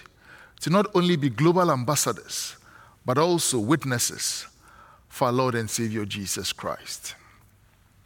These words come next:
Before we go any further, it's important to establish the context of this passage. You have Paul writing to the Corinthian church, particularly in the second epistle,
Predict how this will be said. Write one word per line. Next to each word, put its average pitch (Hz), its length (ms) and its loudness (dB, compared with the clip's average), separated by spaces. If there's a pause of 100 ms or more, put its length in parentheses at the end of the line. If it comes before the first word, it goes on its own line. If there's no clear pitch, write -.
(1040)
Before 226 260 4
we 202 140 2
go 180 280 6
any 156 300 2
further, 151 340 4
it's 147 140 0
important 175 580 2
to 147 80 0
establish 139 580 0
the 135 120 0
context - 840 -2 (720)
of 127 140 0
this 135 180 0
passage. - 760 -6 (1700)
You 170 100 0
have 175 240 0
Paul 220 240 6
writing 170 540 2
to 139 280 0
the 135 100 2
Corinthian 147 600 2
church, - 720 -2 (580)
particularly 190 640 0
in 151 180 -2
the 131 80 0
second 180 440 2
epistle, - 540 -2